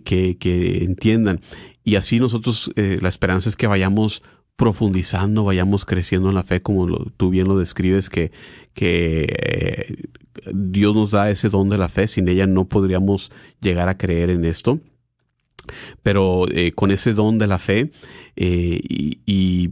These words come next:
y a través de la oración, a través de su gracia, Él nos va, eh, guiando en el camino. Así que, eh, muchas gracias por ese testimonio. Y no te quedes tú sin compartir tu testimonio. Llámanos al uno ochocientos,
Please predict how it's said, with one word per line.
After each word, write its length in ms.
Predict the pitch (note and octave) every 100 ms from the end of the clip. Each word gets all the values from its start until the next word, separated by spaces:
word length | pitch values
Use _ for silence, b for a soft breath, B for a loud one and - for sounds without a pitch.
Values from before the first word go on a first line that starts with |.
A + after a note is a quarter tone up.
| -
y 360 | F#2+ F2+ F2
a 80 | E2
través 320 | - F#2 F2 G2
de 80 |
la 60 | G2
oración, 380 | F#2 D#2+ - G#2+
a 60 |
través 240 | G2+ F#2 G2
de 60 |
su 140 | G2 G2
gracia, 480 | G2 C3+ - B2+ G#2 -
Él 220 | A2+ A#2+
nos 180 | A2+ G#2+
va, 220 | G#2 G2+ B B B _ _ _
eh, 200 | G2+ F#2
guiando 600 | F2 F#2 F#2+ F#2+ F#2+ F2+ -
en 120 | F2+
el 160 | E2+ -
camino. 340 | E2+ E2+ D#2+
Así 180 | - F2+
que, 360 | - F2+ D#2
eh, 40 | E2+
muchas 280 | F2+ - F#2+
gracias 240 | F#2 F#2+
por 140 | -
ese 180 | F2 G2
testimonio. 640 | - F#2 - F#2 A2 B2 A2+ B B B
Y 440 | G2+ F#2+ F#2 F2+ F2+
no 100 | F#2
te 120 | G#2+
quedes 340 | G#2 G#2 G2
tú 380 | A#2 A2 A2 G#2
sin 220 | - F#2 F#2
compartir 600 | F#2+ F#2+ F#2+ A2 G#2+ A2
tu 160 | E3
testimonio. 500 | F3 A2+ A2 A2+ G3
Llámanos 420 | C3+ D3+ A3 E3+ G2+
al 100 | A2
uno 180 | B2+
ochocientos, 800 | C3 A#2+ G#2 - B2+ C#3+ E3+ -